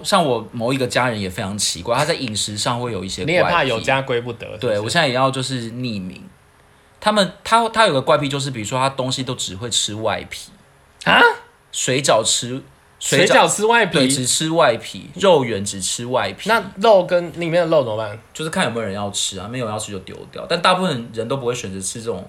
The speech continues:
Speaker 2: 不是，我以为会吃里面，
Speaker 1: 反刍后的东西。
Speaker 2: 会吃里面，怎么会吃外皮？
Speaker 1: 我也觉得吃里面比较正常。
Speaker 2: 所以他吃二十颗水饺，他吃二十个皮？
Speaker 1: 他也不会每一次都这样，他可能比如说吃二十颗，可能只有十颗会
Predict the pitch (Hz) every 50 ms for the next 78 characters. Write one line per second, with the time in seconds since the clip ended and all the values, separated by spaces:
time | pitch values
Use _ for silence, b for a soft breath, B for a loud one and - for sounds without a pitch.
0 | - - 170 180 - 277 214 196 214 226 214 180 156 143 139 - 214 - - -
1 | - 185 175 143 113 120 131 - - 143 135 123 120 170 170 151 123 110 110 -
2 | 208 202 - - - 180 180 185 165 120 113 131 147 139 120 120 107 117 139 139
3 | 135 - 127 123 131 113 101 101 - - - - - - 247 294 - - 156 143
4 | 139 - - - 165 151 - 98 110 113 104 95 - 95 98 - - 95 80 -
5 | - - - - - - - 220 226 190 - - 185 185 185 - 190 185 - 208
6 | 190 - - 143 139 165 156 147 139 131 135 123 143 156 - - 151 - 170 151
7 | - - 101 113 107 - - 87 92 - - - - - - - - - - -
8 | - - 320 302 208 - - 160 208 202 175 131 113 110 110 113 - 135 123 127
9 | 127 - - 117 104 92 95 98 90 87 123 175 220 190 196 - 113 - - 143
10 | 139 - 143 - 139 139 123 - - 104 101 123 120 117 113 104 98 95 - 127
11 | 120 - - - - - 98 98 98 - 110 107 104 120 117